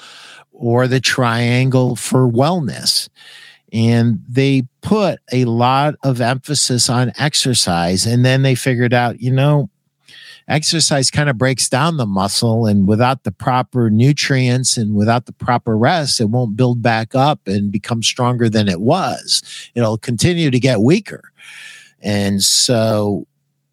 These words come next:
they kind of switched it around, and then where they've ended up is the absolute foundation,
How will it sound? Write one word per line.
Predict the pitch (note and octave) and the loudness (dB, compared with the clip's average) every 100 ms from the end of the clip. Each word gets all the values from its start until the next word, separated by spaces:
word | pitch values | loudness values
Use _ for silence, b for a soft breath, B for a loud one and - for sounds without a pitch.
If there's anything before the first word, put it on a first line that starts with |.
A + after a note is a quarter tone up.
| _ _ - | _ _ -8
they | A2+ A2+ | -2 -2
kind | - C3+ | 0 0
of | A#2 | 0
switched | - D#3 D3 - - | 0 0 0 0 0
it | C3 | 0
around, | C3 A2+ B2 C3+ D3+ | 2 2 0 0 0
and | C3+ B2+ | 0 0
then | C3 C3 C3 - C3+ C3+ | 0 0 -2 -4 -8 -2
where | B2+ D#3+ E3 | 2 2 2
they've | D#3 D#3 | 2 0
ended | D#3+ E3 D#3 D3 | 0 -2 -2 0
up | E3+ C3 - _ _ _ _ B B B - | 0 0 -6 _ _ _ _ B B B 0
is | C3 A#2+ G#2 | 2 2 2
the | C3 B2+ | 2 2
absolute | B2 D3 D#3+ - D3+ D3 D3+ - | 0 -2 -2 0 2 4 2 -2
foundation, | - C3+ B2+ C#3 A2+ B2 E3 - - C#3 C#3 D#3+ | -4 0 0 0 0 2 2 2 -2 -6 -8 -16